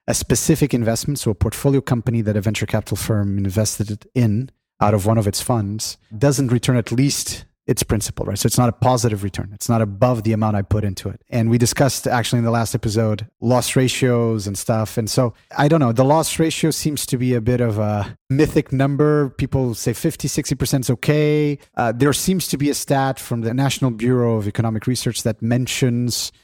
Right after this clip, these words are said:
and I don't know exactly the year this is for, but actually mentions that the average loss ratio for a V C fund is around twenty, thirty percent, maybe a little bit surprisingly on the low side for me. I would expect it to be a little bit higher, maybe not fifty percent, but a little bit higher,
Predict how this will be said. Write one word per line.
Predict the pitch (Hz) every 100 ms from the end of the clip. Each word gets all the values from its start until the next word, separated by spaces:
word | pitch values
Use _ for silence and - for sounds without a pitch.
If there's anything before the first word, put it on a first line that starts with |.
| -
and | 113
I |
don't | 123 123
know |
exactly | 117 92 110 104 107
the | 98
year | 98 98
this | 95 -
is |
for, | - 104 95
but | 104 _ -
actually | 113 - - 117 104
mentions | 117 120 120 110
that | 101
the | 113 127
average | 127 117
loss | 107 110 -
ratio | 113 - 104
for | - 107
a |
V | 101 120
C | 113
fund | - 113
is | 104
around | 110 107
twenty, | - 127 127
thirty | 139 135
percent, | 127 139 135 - -
maybe | 151 196 214
a | 269
little | 285
bit | 277
surprisingly | - - 254 233 247 247 240 226 - 226 220
on | 208 202
the |
low | 196 196
side | 196 214 214
for | -
me. | 214 226 226 _
I | 120
would | 127
expect | 131 - 135
it |
to | -
be | 135
a |
little | 135 139
bit | 139 160
higher, | 131 135 139
maybe | 147 156
not | 151
fifty | - - -
percent, | 135 147
but | 131 117
a |
little | 120 123
bit | 113
higher, | 113 127 160